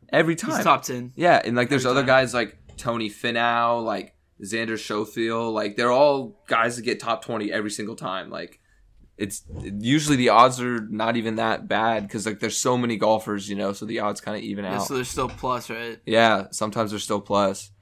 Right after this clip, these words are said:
Speaker 1: So I just parlay a couple of them together, but I don't do it often 'cause I don't know much, but yeah.
Speaker 2: No, I actually, I had a friend that, um, like, two, three weeks ago when Brooks won his tournament, he put, like, ten or fifteen bucks on Brooks and won, like, a couple hundred bucks.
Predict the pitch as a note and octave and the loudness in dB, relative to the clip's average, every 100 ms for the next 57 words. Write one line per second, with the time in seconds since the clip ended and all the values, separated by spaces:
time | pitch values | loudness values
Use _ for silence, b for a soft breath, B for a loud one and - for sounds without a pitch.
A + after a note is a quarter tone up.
0 | _ _ G#2+ G#2 G2+ G#2+ D3 D3 - G#2+ | _ _ 4 6 8 6 4 -4 2 6
1 | A#2 A#2+ A#2+ A2+ A2 A2+ A2+ G#2 G#2 G2 | 8 8 4 4 2 2 0 -2 -4 -2
2 | G#2 G2+ G#2 G2+ G2+ F2+ C3 C#3 A#2+ G2+ | 0 0 0 2 4 4 4 4 4 4
3 | G#2 - G2+ G2 G2 - - _ _ _ | 4 0 -8 -6 -8 -8 -16 _ _ _
4 | - - G2 G2 G2 - - G2+ - _ | -8 -4 -2 -2 -4 -6 -6 -6 -6 _
5 | _ _ _ _ _ - - G2+ E2+ B2+ | _ _ _ _ _ -20 -8 -6 -4 2
6 | C#3 C#3 C#3+ D#3 D3 G3 F3+ D3 F3+ D#3+ | 6 6 6 6 4 2 4 4 4 0
7 | - D#3 F3+ D3 C#3+ C3 G#2+ C3 B2+ A#2 | 0 0 2 0 -2 -2 -4 -2 -4 -6
8 | A2 A2+ _ _ - - _ _ _ _ | -12 -16 _ _ -20 -20 _ _ _ _
9 | _ A#2+ - _ _ _ _ _ - E3+ | _ -20 -20 _ _ _ _ _ -8 -4
10 | F3 G3 F#3 F#3+ F#3 F3+ F3 G3 F#3 F#3 | -2 -2 -4 -4 -2 -2 -4 0 0 2
11 | F3 D3+ B2+ C#3 C#3 D3+ C#3+ C#3 C3+ C3 | 0 -2 0 0 0 -4 -4 -2 -4 -6
12 | - D#3+ D3+ D#3+ D#3+ C3+ C3+ B2+ D3+ C3 | -6 -2 -2 0 -2 -4 -6 0 0 0
13 | C3+ B2 - D3+ D3+ C#3+ D3+ D3+ C#3 B2+ | -4 -6 -8 -4 -4 -4 -4 -4 -6 -6
14 | C3 C#3+ A2+ B2 B2 - A#2 A2+ A#2+ A#2 | -8 -8 -8 -10 -10 -12 -14 -12 -12 -14
15 | A#2+ - A2+ G#2+ A2+ G2 G2 G2 - - | -16 -16 -16 -14 -16 -16 -14 -16 -18 -20